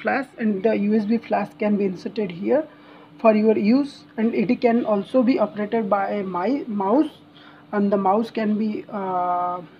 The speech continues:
can be inserted here in the U S B port given by the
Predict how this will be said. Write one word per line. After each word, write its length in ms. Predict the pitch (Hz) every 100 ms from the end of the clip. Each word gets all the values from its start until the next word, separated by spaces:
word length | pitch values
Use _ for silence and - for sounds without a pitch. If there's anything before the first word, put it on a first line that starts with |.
| - - -
can 160 | 226 214
be 80 | 214
inserted 400 | 185 240 226 196
here 180 | 214 208 208
in 40 |
the 100 | 202 202
U 80 | 202
S 80 | 190
B 260 | 185 240 - - - -
port 220 | - 262 202
given 260 | 214 214
by 280 | 202 196 196
the 420 | 180 208 202 196